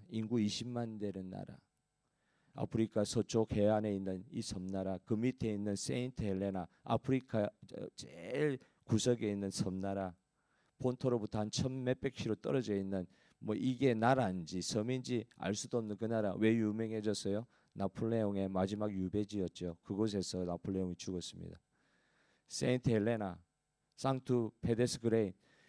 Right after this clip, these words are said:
이 나라들 가운데,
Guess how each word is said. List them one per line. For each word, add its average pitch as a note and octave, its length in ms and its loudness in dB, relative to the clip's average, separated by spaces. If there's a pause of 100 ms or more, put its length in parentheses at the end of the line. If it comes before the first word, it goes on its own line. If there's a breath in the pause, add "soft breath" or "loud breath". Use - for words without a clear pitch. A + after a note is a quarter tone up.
(140 soft breath)
이 E3 320 6
나라들 A2 1160 6
가운데, G2+ 640 0